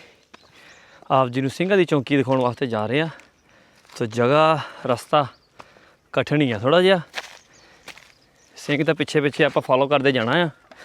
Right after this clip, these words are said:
ਜਿੱਥੇ ਜਿੱਥੇ ਲੈ ਕੇ ਜਾਊਗਾ। ਦੇਖ, ਅਸੀਂ ਪਹੁੰਚ ਗਏ ਆ ਉੱਪਰ ਸਿੰਘਾਂ ਦੀ ਚੌਂਕੀ ਦੇਖਣ, ਜਿੱਥੋਂ ਸਿੰਘ ਜਿਹੜੇ ਆ ਉਹ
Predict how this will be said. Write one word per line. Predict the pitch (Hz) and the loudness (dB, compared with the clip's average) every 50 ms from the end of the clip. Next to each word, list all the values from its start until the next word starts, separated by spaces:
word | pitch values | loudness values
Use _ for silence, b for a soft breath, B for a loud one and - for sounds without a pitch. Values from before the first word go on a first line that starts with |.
| B B B B B B B B B B _ | B B B B B B B B B B _
ਜਿੱਥੇ | 139 143 - - 156 | -8 -6 -4 -2 -2
ਜਿੱਥੇ | 156 156 131 160 | -2 0 0 2
ਲੈ | 151 131 131 127 | 2 2 2 2
ਕੇ | 131 139 | 2 2
ਜਾਊਗਾ। | 135 135 139 151 147 151 143 117 B B B B B B B _ _ _ _ _ - b b b b b b b b b b b b b b - - - - _ _ - B B B B B B B B B B B - - - _ _ _ b b b b b b b b b b b b b b _ _ - - | 2 2 4 2 2 2 0 0 B B B B B B B _ _ _ _ _ -20 b b b b b b b b b b b b b b -20 -20 -20 -20 _ _ -20 B B B B B B B B B B B -20 -20 -20 _ _ _ b b b b b b b b b b b b b b _ _ -14 -10
ਦੇਖ, | 120 120 120 120 113 117 B B B B B B B B B B _ _ _ _ _ _ _ _ _ _ _ _ _ _ _ _ _ _ _ _ _ _ _ _ | -8 -8 -8 -8 -8 -10 B B B B B B B B B B _ _ _ _ _ _ _ _ _ _ _ _ _ _ _ _ _ _ _ _ _ _ _ _
ਅਸੀਂ | - 131 120 120 135 123 - | -10 -10 -8 -6 -8 -6 -4
ਪਹੁੰਚ | 131 127 135 135 143 | -4 -4 -2 -2 -2
ਗਏ | 135 135 139 139 | -2 0 0 0
ਆ | 139 139 120 b b b b b b _ - | -2 -2 -4 b b b b b b _ -8
ਉੱਪਰ | - 131 - - 160 160 151 - b b b b b b b b b b b b b b b b - | -8 -6 -2 0 0 0 0 -2 b b b b b b b b b b b b b b b b -8
ਸਿੰਘਾਂ | - 147 143 147 160 160 | -4 -4 0 0 2 2
ਦੀ | 160 156 | 2 0
ਚੌਂਕੀ | - - 147 131 127 - 147 147 | 0 0 -2 -2 -2 -2 0 0
ਦੇਖਣ, | 143 139 - 156 139 123 - - - - _ _ _ _ _ B B B B B B B B B B B - 135 | 0 0 0 -4 -6 -6 -8 -12 -20 -20 _ _ _ _ _ B B B B B B B B B B B -10 -6
ਜਿੱਥੋਂ | 123 123 - - 143 131 | -6 -4 0 0 0 0
ਸਿੰਘ | - - 147 147 147 156 156 | 0 0 0 2 2 2 4
ਜਿਹੜੇ | 151 147 139 139 143 | 4 4 4 4 4
ਆ | 147 147 | 4 4
ਉਹ | 139 127 | 2 0